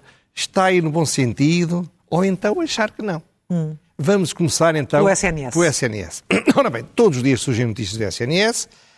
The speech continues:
Speaker 1: e há um consenso muito grande na classe política e esse consenso basicamente é o seguinte. A causa do problema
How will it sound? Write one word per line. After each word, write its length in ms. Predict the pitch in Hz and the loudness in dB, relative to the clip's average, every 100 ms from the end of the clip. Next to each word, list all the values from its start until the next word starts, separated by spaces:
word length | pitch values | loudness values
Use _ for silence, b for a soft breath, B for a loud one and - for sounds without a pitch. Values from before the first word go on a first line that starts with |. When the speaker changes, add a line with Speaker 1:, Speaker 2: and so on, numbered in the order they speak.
| b b b - | b b b -2
Speaker 1:
e 100 | 220 | 0
há 100 | 226 | 2
um 140 | 240 | 0
consenso 680 | 196 202 185 - 208 196 - | 0 2 2 2 2 2 2
muito 400 | 160 214 208 - | 4 4 2 2
grande 400 | 127 127 123 120 | 2 2 2 -2
na 160 | 135 139 | -2 0
classe 340 | 135 131 101 | 2 0 -2
política 720 | - 107 98 - 104 - 117 120 b b b b b - | -10 -10 -10 -10 -12 -10 -12 -14 b b b b b -2
e 100 | 202 | 0
esse 140 | - | 0
consenso 760 | 175 151 - 156 160 139 - 139 | 0 0 0 0 0 -2 -2 0
basicamente 840 | 120 160 123 113 143 127 131 107 | 2 2 0 -2 0 0 0 0
é 40 | 123 | -2
o 80 | |
seguinte. 420 | 101 - 85 - - _ b b b - | -2 -8 -12 -20 -20 _ b b b -4
A 120 | 202 | -4
causa 480 | - - 220 160 151 | -2 0 0 0 -2
do 120 | 120 | -2
problema 640 | 117 113 117 110 104 107 | -6 -4 -2 -4 -6 -12